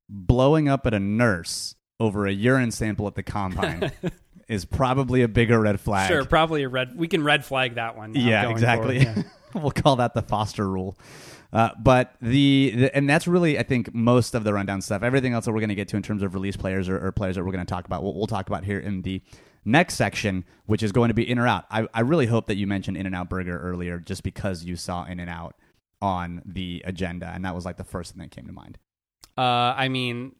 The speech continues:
Speaker 2: n-, not consciously. I did not do that, but,
Speaker 1: No,
Speaker 2: you know,
Speaker 1: well.
Speaker 2: who knows?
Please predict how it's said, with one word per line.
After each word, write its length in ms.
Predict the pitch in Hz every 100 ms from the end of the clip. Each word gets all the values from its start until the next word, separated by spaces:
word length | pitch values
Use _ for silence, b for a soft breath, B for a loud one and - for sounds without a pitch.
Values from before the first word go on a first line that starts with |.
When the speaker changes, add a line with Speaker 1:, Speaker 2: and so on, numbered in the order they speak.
| 139
Speaker 2:
n-, 180 | 127 - 127
not 320 | 147 165 170
consciously. 720 | - 151 139 - 107 - 123
I 100 | -
did 160 | 107 107
not 240 | 107 98
do 140 | 110 101
that, 200 | - -
but, 140 | 107
Speaker 1:
No, 60 | 113
Speaker 2:
you 80 | 107
know, 60 |
Speaker 1:
well. 60 | 90
Speaker 2:
who 120 | 127
knows? 320 | 127 95 -